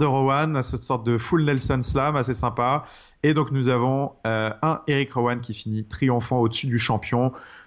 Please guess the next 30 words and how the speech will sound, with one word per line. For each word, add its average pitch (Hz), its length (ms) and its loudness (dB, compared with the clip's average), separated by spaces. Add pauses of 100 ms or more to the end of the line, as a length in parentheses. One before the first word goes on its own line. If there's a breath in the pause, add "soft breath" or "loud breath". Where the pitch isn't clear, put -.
(220 loud breath)
Un 123 160 2
angle 131 260 2
au 113 40 0
final 127 500 0
assez 107 240 -4
classique, 117 460 -4
hein, 98 100 0
à 95 140 2
l'approche 101 380 -2
du 98 100 -6
pay-per-view, 101 480 0
un 98 80 2
champion 98 380 -2
affaibli 101 420 0
par 92 200 -2
les 95 80 0
tactiques 104 380 -8
de 104 120 2
heel. 120 280 2 (680 loud breath)
Euh, 98 640 0
est-ce - 160 -4
qu'on 160 160 -2
pourrait 120 320 -2
pas 135 120 -2
finalement 117 420 -2
reprocher 123 500 0
un 117 120 2
petit - 140 -8
peu, - 140 -4
euh, 92 720 2